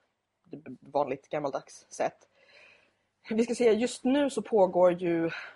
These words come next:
Oslo strickefestival som vi då helt uppenbart tyvärr inte är på. Det gick inte att få till. I nuläget så har vi inte planerat någonting för syfestivalen i Stockholm som är om ungefär två veckor. Ehm,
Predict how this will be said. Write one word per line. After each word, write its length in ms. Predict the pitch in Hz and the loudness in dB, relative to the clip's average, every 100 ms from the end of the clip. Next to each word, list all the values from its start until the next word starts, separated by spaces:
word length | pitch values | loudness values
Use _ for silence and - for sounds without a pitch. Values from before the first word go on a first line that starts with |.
| - | -2
Oslo 320 | 196 - 196 | -2 0 -6
strickefestival 800 | - 214 - 170 - 185 220 247 | -4 -6 -4 -6 -8 2 2 2
som 200 | - 185 | -4 -6
vi 340 | 160 160 147 - _ _ - | -4 -4 -6 -10 _ _ -6
då 180 | 156 | -4
helt 220 | 165 175 165 | 2 2 2
uppenbart 480 | 160 151 151 202 - | -2 2 2 0 -6
tyvärr 400 | - 170 156 151 | -6 0 2 0
inte 220 | 160 135 135 | -6 -8 -4
är 140 | 170 | -2
på. 260 | 196 202 277 | -2 -4 -4
Det 60 | 220 | -8
gick 60 | 220 | -6
inte 140 | 196 | -6
att 80 | 190 | -8
få 60 | |
till. 240 | 196 208 233 _ _ _ _ _ _ _ _ _ _ - | -6 -4 -4 _ _ _ _ _ _ _ _ _ _ -6
I 80 | |
nuläget 560 | 190 208 202 214 262 269 - | -2 2 4 4 4 0 -4
så 220 | - 185 | -8 -4
har 160 | 185 | -2
vi 180 | 175 175 | 0 -2
inte 600 | - 208 175 - _ 226 | -2 -6 -6 -10 _ -2
planerat 440 | 220 214 180 165 165 | 0 -2 0 0 -2
någonting 400 | 147 160 170 165 | -6 -6 -8 -6
för 340 | - 151 139 | -2 0 0
syfestivalen 680 | - 160 - 151 160 151 147 | -4 -8 -8 -10 -6 -6 -6
i 60 | - | -10
Stockholm 380 | - - 190 170 | -12 -2 -2 -2
som 140 | 160 | -4
är 120 | 143 | -2
om 160 | 135 - | -2 -6
ungefär 300 | 147 143 127 | -8 -6 -6
två 180 | - 143 | -4 -4
veckor. 420 | 143 - 123 - _ _ _ _ _ 175 | -4 -2 -2 -2 _ _ _ _ _ -14
Ehm, 360 | 165 - - | -12 -12 -16